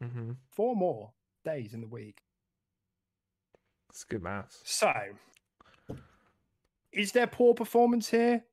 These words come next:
Speaker 2: Yes. Is it immensely surprising that Xbox hardware is going down? I don't know. I don't think so, because here's the other thing.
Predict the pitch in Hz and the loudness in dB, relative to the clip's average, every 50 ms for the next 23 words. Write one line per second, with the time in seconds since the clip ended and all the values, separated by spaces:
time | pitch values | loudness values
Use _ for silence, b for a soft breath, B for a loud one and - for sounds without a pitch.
0 | _ _ _ _ 127 123 123 123 113 101 98 - - - - - _ _ _ _ | _ _ _ _ -10 -4 -2 -2 -4 -4 -6 -14 -16 -18 -18 -18 _ _ _ _
1 | _ _ - 175 190 185 - 240 233 226 220 175 - - _ _ _ _ _ _ | _ _ -4 -4 -2 0 2 2 2 4 2 0 -2 -10 _ _ _ _ _ _
2 | _ _ _ _ _ - 156 170 180 185 196 185 - - - 185 175 160 - - | _ _ _ _ _ -8 -4 -2 0 -2 -2 -2 -6 -6 -4 -2 -2 -2 -4 -4
3 | 170 127 - - 165 151 147 147 147 147 135 131 147 147 143 139 143 131 123 131 | -8 -8 -2 2 4 4 4 4 4 2 0 -2 -2 -2 -2 -2 -4 -6 -6 -4
4 | 139 131 123 131 - 147 147 139 - - 147 135 - 147 139 135 131 127 143 135 | -4 -4 -4 -6 -6 -8 -8 -8 -10 -14 -14 -6 0 2 2 2 2 0 -2 0
5 | 131 131 143 135 127 - - 139 131 127 123 123 123 135 143 135 139 143 143 156 | 0 -2 -4 -6 -8 -4 -2 -2 -2 0 -2 -4 -4 -4 -4 -2 0 0 -2 -2
6 | 156 151 151 B B B B _ _ _ _ _ _ _ _ _ _ _ _ _ | -4 -6 -10 B B B B _ _ _ _ _ _ _ _ _ _ _ _ _
7 | _ _ - 233 247 240 - 240 220 214 175 131 131 135 131 147 160 185 208 196 | _ _ 0 0 0 2 2 2 4 4 4 4 4 4 4 4 2 2 0 0
8 | 156 - 190 165 127 - 143 131 127 143 131 - 151 131 - 226 240 202 - 156 | -2 -4 -6 -6 -4 -2 -2 -2 -2 -4 -2 -2 -2 0 0 -2 0 0 0 2
9 | 170 190 165 139 127 - 117 107 104 104 104 107 110 | 2 2 2 -2 -6 -8 -10 -10 -10 -10 -12 -12 -16